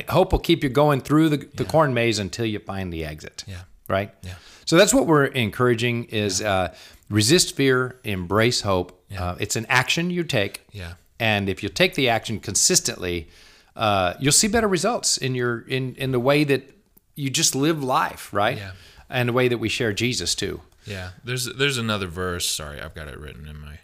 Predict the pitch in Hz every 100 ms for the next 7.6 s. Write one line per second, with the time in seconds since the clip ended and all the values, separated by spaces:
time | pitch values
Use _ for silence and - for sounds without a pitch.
0 | _ - - 76 135 139 143 107 110 90
1 | 92 92 92 95 92 98 87 87 82 76
2 | 87 113 107 131 131 113 107 101 113 135
3 | 131 - 113 117 104 104 90 87 101 104
4 | 110 113 147 87 - 90 - 104 104 107
5 | 101 104 92 87 110 113 110 117 110 104
6 | 107 92 92 - 80 71 76 87 - 87
7 | - - 101 92 92